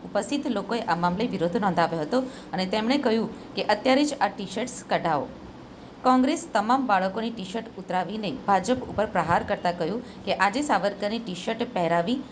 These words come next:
હવે કાલે ગોડસે કે દાઉદની ટી-શર્ટ પહેરાવશે. સુરેન્દ્રનગરના ચોટીલામાં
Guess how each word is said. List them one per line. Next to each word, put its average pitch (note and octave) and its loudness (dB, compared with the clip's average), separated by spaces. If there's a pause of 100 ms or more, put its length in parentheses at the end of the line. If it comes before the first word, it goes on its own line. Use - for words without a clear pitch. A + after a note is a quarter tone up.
(180)
હવે F3 2
કાલે F#3+ 4 (140)
ગોડસે G3+ 0 (220)
કે F#3+ -6
દાઉદની G#3 2
ટી-શર્ટ G#3+ -6
પહેરાવશે. D#3+ 0 (720)
સુરેન્દ્રનગરના D4+ 4
ચોટીલામાં G#3+ 0